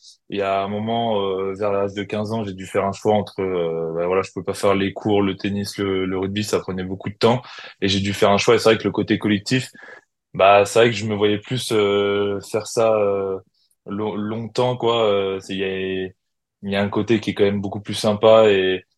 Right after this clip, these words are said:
et c'est vrai que dans des cl-, dans, dans, dans les clubs, euh, comme ça, quand on commence, c'est vraiment une famille qu'on se crée, des, des amis pour la vie, et ce côté-là, c'est vrai que c'était, euh, c'était exceptionnel. Donc c'est vrai que ça, le choix, il s'est vite fait, euh, sans même trop y réfléchir, c'était assez, euh, évident, ouais, de, de choisir le rugby.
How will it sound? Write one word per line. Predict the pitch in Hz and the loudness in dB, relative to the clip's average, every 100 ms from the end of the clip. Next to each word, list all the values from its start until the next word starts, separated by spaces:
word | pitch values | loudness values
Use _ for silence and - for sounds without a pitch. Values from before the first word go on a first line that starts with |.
| _ | _
et | 95 | -12
c'est | - 110 | -2 -2
vrai | 107 | 0
que | 98 92 92 | -2 -2 -4
dans | 92 98 | -4 -6
des | 98 98 92 - | -4 -4 -4 -6
cl-, | 87 | -6
dans, | 98 95 95 | -2 -2 -2
dans, | 95 98 | -2 -2
dans | 98 95 | -2 -4
les | 92 92 92 | -4 -6 0
clubs, | 110 101 | 2 4
euh, | 95 95 | 4 2
comme | 95 98 | -2 0
ça, | 110 107 | 2 2
quand | 95 95 | -2 -8
on | |
commence, | 87 101 113 110 | -2 0 0 0
c'est | - | -2
vraiment | 92 95 101 | 0 0 0
une | 95 | 0
famille | 104 104 104 | 0 0 -2
qu'on | 101 | -6
se | - | -4
crée, | - 110 | 0 0
des, | 101 95 92 90 _ _ _ _ | 0 -2 -4 -6 _ _ _ _
des | 98 95 | -4 -2
amis | 98 101 | 0 -2
pour | 101 98 | 0 2
la | 95 | 4
vie, | 95 120 117 | 2 2 2
et | 101 92 90 87 90 | 4 2 2 0 -2
ce | 85 | -4
côté-là, | - 98 101 110 | -8 -2 0 0
c'est | 101 | 0
vrai | 104 | -2
que | |
c'était, | 98 87 92 | -6 -4 -4
euh, | 92 85 85 85 _ _ _ | -2 -4 -4 -8 _ _ _
c'était | - | -8
exceptionnel. | 95 101 85 107 113 95 | -6 -6 -4 0 0 0
Donc | 95 | -4
c'est | - | 0
vrai | 98 101 | 0 2
que | |
ça, | 104 | 2
le | 95 95 | 2 2
choix, | 90 120 113 | 0 2 2
il | |
s'est | 104 95 92 92 | 0 -2 -2 -4
vite | 92 107 - | -6 -10 -2
fait, | 113 | 2
euh, | 113 117 104 90 - - _ _ - | 4 4 2 0 -6 -20 _ _ -6
sans | 98 | -4
même | 104 110 104 | -2 -4 -8
trop | - 110 | -4 -2
y | 107 | 0
réfléchir, | 98 95 98 117 | 0 -4 -6 -6
c'était | - 95 | -4 -4
assez, | 92 104 | -2 0
euh, | 98 95 90 | 0 2 0
évident, | 95 104 107 95 | -2 -4 -4 -4
ouais, | 92 | -6
de, | 87 87 | -6 -8
de | 90 | -8
choisir | 87 98 98 95 | -6 -4 -2 0
le | |
rugby. | 92 92 90 | -2 -6 -10